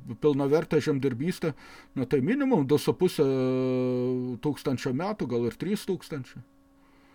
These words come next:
Ir štai šitą socialinį sluoksnį, kuris daugumą Lietuvos gyventojų sudarė. Sovietai jį sulaužė. Sulaužė stuburą, palaužė mentalitetą.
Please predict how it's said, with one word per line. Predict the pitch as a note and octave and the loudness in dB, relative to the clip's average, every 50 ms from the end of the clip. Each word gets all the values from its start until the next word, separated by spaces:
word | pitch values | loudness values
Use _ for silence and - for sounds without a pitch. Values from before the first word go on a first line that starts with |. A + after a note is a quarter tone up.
| _ _ _ _ _ _ _ _ _ - G3 | _ _ _ _ _ _ _ _ _ 0 2
Ir | A3+ B3+ C4+ C4 A#3+ G#3+ | 2 2 4 2 2 0
štai | - - A3 G#3+ G3 | 0 2 4 4 4
šitą | F3 - F#3+ F3 - D#3+ C#3 | 4 2 0 0 2 0 0
socialinį | - E3 D#3 - E3 D#3+ D#3 D#3 D3 C#3+ D3 C#3 | 0 0 -2 0 0 -2 0 0 0 -2 -2 -4
sluoksnį, | - F3+ G3 A3+ A#3 - A3 G3+ | -2 0 2 2 2 2 -2 2
kuris | - G3+ G#3+ B3+ A3 F3+ G#3+ | 4 4 4 4 4 2 2
daugumą | C#4+ D4+ C4 G3 F3 E3 D#3+ D#3 | 2 2 2 2 2 2 2 2
Lietuvos | D3+ C#3+ - E3+ E3 E3 C#3+ C3+ | 2 0 0 -2 -2 -2 -2 -2
gyventojų | E3 E3 E3+ F3 E3 C#3+ - C3 A#2 | -2 -4 -2 -4 -4 -4 -4 -4 -4
sudarė. | - - C3 A#2+ B2 A#2 A2+ A#2 | -4 -6 -6 -6 -6 -6 -6 -6
Sovietai | A2 - F#3 G3 A3 B3 A#3 A3 A3 G3+ | -4 -4 -4 -2 -2 -2 -2 0 2 2
jį | G3 G3 G3 F#3 F3 E3+ E3 D3 | 2 2 0 0 0 0 -2 -2
sulaužė. | - - E3+ E3 E3 D#3 C#3+ B2 A2+ A2+ A2+ - _ - - _ _ - | -4 -6 -4 -2 -2 -2 -2 -2 -4 -6 -10 -14 _ -20 -20 _ _ -6
Sulaužė | - E3+ F3 E3+ E3 C3+ C3 B2+ A#2+ | -2 0 2 4 4 4 2 0 -2
stuburą, | - - C4 C4 C4 A#3+ A3+ G3+ - - - - - - - - - - - | -2 -4 -4 -4 -4 -4 -4 -4 -6 -8 -14 -20 -20 -20 -20 -20 -20 -20 -10
palaužė | - D#3 D3+ D#3+ D#3+ D#3+ D3 - D3 C#3 B2+ A#2+ A#2+ - - _ _ _ - C3+ | -6 -2 0 2 4 4 4 4 2 2 0 0 -2 -6 -10 _ _ _ -8 -4
mentalitetą. | C3+ C3 B2+ B2+ C#3 C3 C#3+ C#3+ - G#3 - G#3 - G3 E3+ | -4 -2 -2 -2 -2 0 0 0 -2 -2 -4 -4 -6 -8 -10